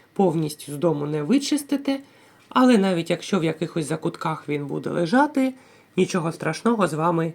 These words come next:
не буде. І таким способом можна не тільки самостійно прибирати ртуть, а ще гарно буде посипати сірку навіть після того, як підуть служби, які у вас прибирали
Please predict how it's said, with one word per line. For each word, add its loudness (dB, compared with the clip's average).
не -4
буде. -10
І 2
таким 2
способом 0
можна 0
не -2
тільки -2
самостійно -4
прибирати -2
ртуть, -4
а 0
ще 4
гарно 4
буде 4
посипати -4
сірку -2
навіть 4
після -4
того, 2
як 0
підуть 2
служби, 0
які -4
у -2
вас -6
прибирали 0